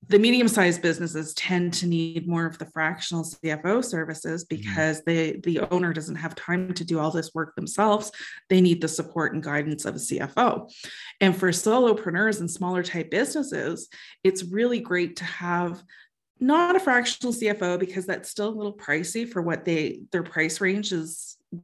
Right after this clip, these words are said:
Speaker 1: you know, available to, but, um, it's great to get that one-on-one coaching, you know,
Speaker 2: Yeah.
Speaker 1: sort of a replacement, sort of a fractional C F O, but somebody who's really helping you understand your business finances so that you're setting a really good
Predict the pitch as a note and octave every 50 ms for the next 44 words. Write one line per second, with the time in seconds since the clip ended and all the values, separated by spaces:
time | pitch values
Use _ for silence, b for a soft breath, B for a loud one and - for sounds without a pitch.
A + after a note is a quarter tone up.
0 | _ - _ _ F#3+ F#3+ E3+ D#3+ C#3 E3+ F3+ - - - - F3+ F3 D#3+ D#3+ E3+
1 | F#3+ A#3 C4+ C4+ - D4 D4+ E4+ E4 B B B B B B B B B B B
2 | _ F#3+ G#3 G3 F#3 F#3 - - - _ G3+ G3+ F#3+ F#3 F#3 E3+ - G#3+ G3+ G#3
3 | - A#3+ B3+ C#4+ - - - D#4+ D#4 B3+ G#3+ - G3+ G3+ G3+ G3 F#3 F3+ E3+ -
4 | - F3+ F3 F3 - - - - - _ b b b b b b b _ _ F#3+
5 | F#3 F3+ F3 E3+ F3+ F#3 - G#3 G#3 G3+ G#3 G3 F#3+ F#3 F3+ F#3 - G3 G3+ G3
6 | - A3+ A3+ A#3 A#3 - - - - - G3 G3 A3 B3 A#3+ - _ C#4 C#4 C#4
7 | - C4 B3 B3+ B3+ - - C4 B3 - - C4 B3 A#3+ A#3+ A#3+ A#3 A#3+ A#3+ B3
8 | A#3+ A#3+ B B B _ G#3 G3+ - - A#3 A#3+ B3 C#4 C#4 C4 A3+ A#3 B3 A3+
9 | G#3 G3+ G#3 G#3 A3 B3+ B3+ A#3 A#3+ - - - A3+ A#3 B3+ A#3+ - D4 C4+ C4+
10 | C4 A#3+ G#3 G3 G3 F#3 G3 G3 F#3 - - - G3 G3 G#3 A3 G#3 F3+ E3+ F3
11 | - - F#3 F3+ E3+ G#3 G#3+ G#3+ G3+ - - - G3 A#3 C4+ A#3+ G#3 G3+ F3 E3+
12 | D#3+ - E3+ F3 F#3+ G3+ - B B B B B B _ - - A3+ G#3+ A3 G#3
13 | - G3 F#3+ A3+ B3+ - - C4 C4 B3+ A#3+ G#3+ F#3+ F3 G#3+ C4 C#4+ C4 B3+ A#3+
14 | A#3+